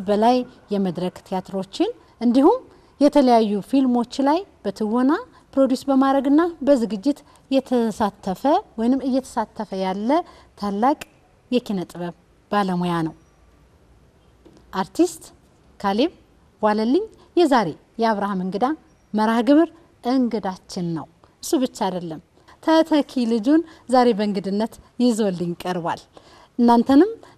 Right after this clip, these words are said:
እኛንም ጥሪያችንን ስላከበረ እጅግ አድርገን እናመሰግናለን።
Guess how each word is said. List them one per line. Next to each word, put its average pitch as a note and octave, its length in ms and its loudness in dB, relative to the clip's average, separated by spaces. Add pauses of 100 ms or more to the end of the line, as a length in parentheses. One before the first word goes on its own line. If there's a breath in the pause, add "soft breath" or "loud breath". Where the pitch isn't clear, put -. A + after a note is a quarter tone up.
እኛንም B3+ 440 4
ጥሪያችንን F#3+ 560 -6
ስላከበረ C4 640 -2 (340 soft breath)
እጅግ E4 280 0
አድርገን A3 460 0 (240)
እናመሰግናለን። F#3 960 -2